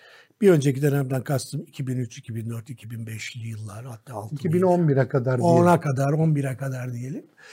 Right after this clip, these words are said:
Speaker 1: Daha belki bir, e, açık toplum fikri üstüne giden bir seçmen bağlantısı vardı ve oradaki dindarlık ya da muhafazakarlık ya da inanç faktörüyle özgürleşme ve özgürlük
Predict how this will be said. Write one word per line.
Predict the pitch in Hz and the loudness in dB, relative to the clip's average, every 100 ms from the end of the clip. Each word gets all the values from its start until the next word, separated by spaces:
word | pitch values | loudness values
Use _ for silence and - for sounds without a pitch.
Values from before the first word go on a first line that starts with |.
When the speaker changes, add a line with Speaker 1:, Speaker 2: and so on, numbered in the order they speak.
| - - _ - | -20 -20 _ -20
Speaker 1:
Daha | - 320 294 | -4 2 2
belki | 392 254 - 220 202 | 4 2 4 2 4
bir, | 190 196 170 - _ 196 | 6 4 4 -4 _ -4
e, | 202 | -2
açık | - - - | -2 -4 -2
toplum | 196 175 185 160 117 - _ _ _ _ | 0 0 2 2 0 -14 _ _ _ _
fikri | _ - 156 180 | _ -4 -2 -2
üstüne | 185 147 - 156 156 | -2 -2 -4 0 2
giden | 143 131 143 185 190 | 2 2 0 0 0
bir | 160 190 190 _ _ _ _ | 2 2 0 _ _ _ _
seçmen | - 143 - 175 147 | -2 -2 2 2 2
bağlantısı | 123 117 113 107 123 - 117 | 0 -4 -6 -10 -14 -14 -14
vardı | 107 110 127 135 | -14 -14 -12 -10
ve | |
oradaki | 147 165 214 269 - 143 | -6 -4 -2 -4 -4 -2
dindarlık | 131 135 131 185 277 - _ _ - - _ | -2 -2 0 -2 -4 -8 _ _ -20 -20 _
ya | 147 | -2
da | 151 | 0
muhafazakarlık | 143 131 123 139 143 - 196 247 208 - _ _ - - - _ | 0 0 -2 -2 -2 0 0 2 -2 -4 _ _ -20 -20 -20 _
ya | 175 160 | 0 2
da | 240 | 2
inanç | 175 165 269 - | 2 2 2 -2
faktörüyle | - 180 - 180 247 285 254 | -2 -2 0 0 2 4 2
özgürleşme | 269 160 143 151 156 156 - - 220 | 2 2 4 2 4 2 0 -2 0
ve | 170 | 0
özgürlük | 185 127 131 156 190 247 - - | -2 -2 2 4 4 2 -2 -14